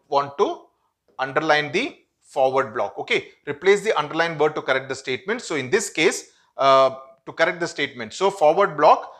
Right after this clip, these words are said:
it would be the Indian National Army is the right answer. Okay, sixteenth, uh, answer is number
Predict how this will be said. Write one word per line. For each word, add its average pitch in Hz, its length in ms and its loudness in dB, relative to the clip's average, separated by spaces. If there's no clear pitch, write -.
it 151 180 -16
would 151 180 -8
be 262 280 -6
the 226 260 0
Indian 147 380 -2
National 131 400 -2
Army 131 460 2
is 127 180 -14
the 240 280 -12
right 131 380 0
answer. 104 380 -8
Okay, 277 320 -10
sixteenth, - 600 -8
uh, 123 240 0
answer 123 440 -4
is - 340 -10
number 120 460 -2